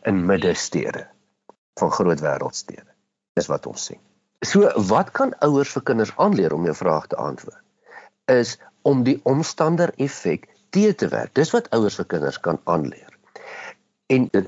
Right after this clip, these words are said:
verwys terug na jou vorige opmerking aan die begin van toe ek en jy hieroor begin praat het, waar jy gesê het dat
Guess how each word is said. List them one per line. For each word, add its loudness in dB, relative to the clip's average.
verwys 2
terug -2
na 0
jou 0
vorige 0
opmerking -2
aan -2
die -4
begin 0
van -4
toe 0
ek -2
en -4
jy -2
hieroor -4
begin -6
praat 2
het, -10
waar 4
jy 0
gesê 0
het 0
dat 4